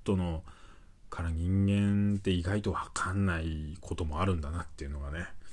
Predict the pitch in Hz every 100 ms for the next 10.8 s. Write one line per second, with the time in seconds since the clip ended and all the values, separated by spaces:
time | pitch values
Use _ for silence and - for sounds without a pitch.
0 | - - - - - 80 78 76 90 85
1 | 82 82 85 85 82 82 82 82 82 82
2 | - 95 95 85 76 78 - - - -
3 | - 85 80 76 - - 85 78 76 80
4 | 76 71 - - - 73 76 92 85 78
5 | - - - 80 87 80 78 76 76 80
6 | 90 78 - 62 55 - - - - 90
7 | - - 76 78 73 76 76 76 78 71
8 | 73 - - - 85 82 82 71 - -
9 | - - - - - - - - 170 92
10 | 95 101 98 92 80 69 69